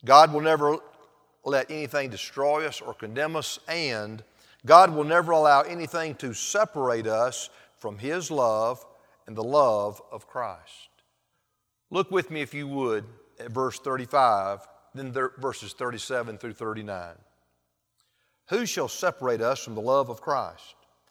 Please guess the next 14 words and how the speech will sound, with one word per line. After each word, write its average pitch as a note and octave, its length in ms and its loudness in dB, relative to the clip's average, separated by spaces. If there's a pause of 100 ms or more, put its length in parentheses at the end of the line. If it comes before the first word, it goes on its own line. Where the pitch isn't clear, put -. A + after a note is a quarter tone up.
(180)
Shall B2+ 280 0
tribulation B2+ 960 -4 (400)
or A#2 160 0
distress C3 1000 -4 (320)
or G#2+ 120 -6
persecution D#3 1080 -6 (320)
or G#2 100 -8
famine, F3 760 -4
or A#2+ 160 -4
nakedness, E3 880 -4
or C3 120 -4
danger, D#3+ 680 0
or B2+ 180 -6
sword? F#3 640 -2